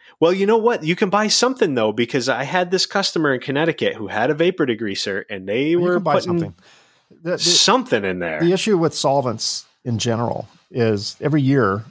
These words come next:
Speaker 2: there are more and more solvents that are on the hit list, right? So they all
Speaker 1: Mm.
Speaker 2: eventually rotate out. Um, the issue is if you live in an urban area, um,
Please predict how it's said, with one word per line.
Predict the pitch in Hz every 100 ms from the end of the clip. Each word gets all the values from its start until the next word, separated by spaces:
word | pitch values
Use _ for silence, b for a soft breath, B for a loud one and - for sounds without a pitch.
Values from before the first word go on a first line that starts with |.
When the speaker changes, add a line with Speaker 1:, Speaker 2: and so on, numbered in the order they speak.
| -
Speaker 2:
there | 120 107 101 -
are | 110 107
more | 120 135
and |
more | 120 107
solvents | 113 107 107 -
that | 98
are | 95
on | 98
the | 98
hit | 87 -
list, | - 101 - - -
right? | 107 87 120 -
So | 127
they | 117 120
all | 101 113
Speaker 1:
Mm. | 104 107
Speaker 2:
eventually | 107 139 - 120 117 B B B B -
rotate | 127 147 131 120
out. | 123 95 b b b _
Um, | - 120 117 120 - _
the | 143 147
issue | 170 165 190
is | 151 120
if | 135
you | 135
live | 143 170
in | 170
an | 131 131
urban | 127 131 120
area, | 101 92 90 110 - _ _ _ _ _ _ _ _ _
um, | - 104 101 131